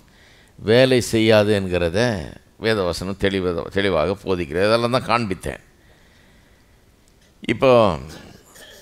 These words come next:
அதுல கடைசியில ரெண்டு வசனத்தை சொல்லி முடிச்சேன். அந்த ரெண்டு வசனத்திலேருந்து ஆரம்பிப்போம் இன்னைக்கு. ஏன்னு சொன்னா அது தொடர விரும்புகிறேன். ரெண்டு முக்கியமான வசனங்களை காண்பித்தேன். ஒண்ணு வந்து ரெண்டு நாளாகமும் பதினாறு பத்தொன்பது, பத்து, பதினாறு ஒன்பது.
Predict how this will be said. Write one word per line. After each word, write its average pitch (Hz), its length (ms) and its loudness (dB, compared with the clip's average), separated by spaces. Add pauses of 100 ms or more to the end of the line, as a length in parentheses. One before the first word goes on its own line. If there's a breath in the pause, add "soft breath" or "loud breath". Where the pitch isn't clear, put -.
அதுல 143 260 4
கடைசியில 190 540 2
ரெண்டு 175 300 4
வசனத்தை 170 460 2
சொல்லி 160 280 2
முடிச்சேன். 135 360 0
அந்த 127 200 2
ரெண்டு 123 240 2
வசனத்திலேருந்து 120 600 2
ஆரம்பிப்போம் 87 400 -4
இன்னைக்கு. 71 420 -10 (400)
ஏன்னு 117 160 -2
சொன்னா 104 460 -2 (340)
அது 95 160 -2
தொடர 113 360 2
விரும்புகிறேன். 85 580 -6 (840 soft breath)
ரெண்டு 180 320 2
முக்கியமான 170 480 0
வசனங்களை 135 460 -2
காண்பித்தேன். 98 400 -4
ஒண்ணு 147 200 -2
வந்து 147 220 -2
ரெண்டு 160 380 2
நாளாகமும் 139 640 2
பதினாறு 139 520 2
பத்தொன்பது, 104 600 -4
பத்து, 113 240 0
பதினாறு 135 500 0
ஒன்பது. 117 440 -2